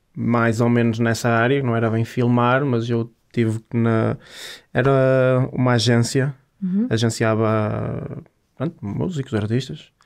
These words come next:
Speaker 1: ah, maioritariamente africanos, Kizomba. Foi naquela altura que o Kizomba disparou.
Speaker 2: Uhum.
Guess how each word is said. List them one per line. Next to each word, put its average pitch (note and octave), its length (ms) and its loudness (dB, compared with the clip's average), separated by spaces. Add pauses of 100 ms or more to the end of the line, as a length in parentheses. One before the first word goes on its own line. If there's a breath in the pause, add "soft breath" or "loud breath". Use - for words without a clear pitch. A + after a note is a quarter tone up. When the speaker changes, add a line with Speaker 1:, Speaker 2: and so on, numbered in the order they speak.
(460 soft breath)
Speaker 1:
ah, G#2 300 -4
maioritariamente G#2 680 -2
africanos, A2 560 -4
Kizomba. C3+ 1040 -2 (160)
Foi F3 120 0
naquela E3 180 6
altura D3 200 4
que - 80 -10
o - 20 -4
Kizomba B2+ 280 4
disparou. - 520 0
Speaker 2:
Uhum. A3 360 2